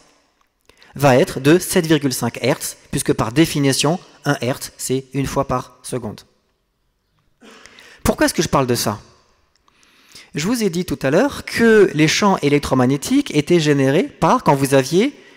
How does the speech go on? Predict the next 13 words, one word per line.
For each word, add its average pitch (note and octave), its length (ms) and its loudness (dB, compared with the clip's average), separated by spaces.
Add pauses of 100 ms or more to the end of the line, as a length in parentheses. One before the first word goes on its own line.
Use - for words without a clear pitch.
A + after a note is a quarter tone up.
(220)
des B2+ 100 2
charges G3+ 300 2
électriques - 440 -2
en C#3 80 0
mouvement. B2+ 440 2 (1800)
Et E3+ 80 0
les A3+ 220 2
éclairs, F3 400 0
c'est C#3 100 -4
quoi D3+ 160 0
à - 20 4
votre B2+ 240 -4
avis ? B2+ 240 -4